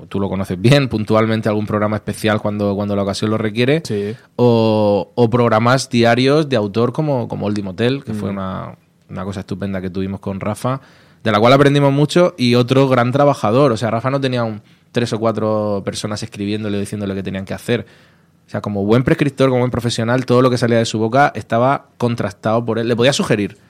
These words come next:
Speaker 1: todo lo que quisieras, pero todo lo que al final iba, iba con su firma, iba con su boquillo, iba en su programa, lo había contrastado él en tres o cuatro
Speaker 2: Ya ves.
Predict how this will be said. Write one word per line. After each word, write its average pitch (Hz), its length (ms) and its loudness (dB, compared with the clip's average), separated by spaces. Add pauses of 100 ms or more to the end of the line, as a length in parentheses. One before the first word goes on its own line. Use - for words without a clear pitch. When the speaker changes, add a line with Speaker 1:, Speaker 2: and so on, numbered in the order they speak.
(180)
Speaker 1:
todo 123 120 4
lo 117 60 2
que 107 80 -2
quisieras, 92 440 -10 (520)
pero 110 180 0
todo 139 200 6
lo 160 80 8
que 151 80 4
al 143 60 4
final 127 280 -4
iba, 120 260 0
iba 120 160 0
con 113 140 -2
su 113 100 -8
firma, 107 280 -4
iba 110 100 -2
con 113 100 -4
su 113 140 -6
boquillo, 101 320 -2
iba 120 140 2
en 120 60 -2
su 110 140 -6
programa, 113 340 -2
lo 127 100 -2
había 104 180 -2
contrastado 107 540 -4
él 143 160 2
en 101 140 -6
tres 117 220 -4
o 120 80 -2
cuatro 104 540 -2
Speaker 2:
Ya 101 220 -8
ves. 85 280 -20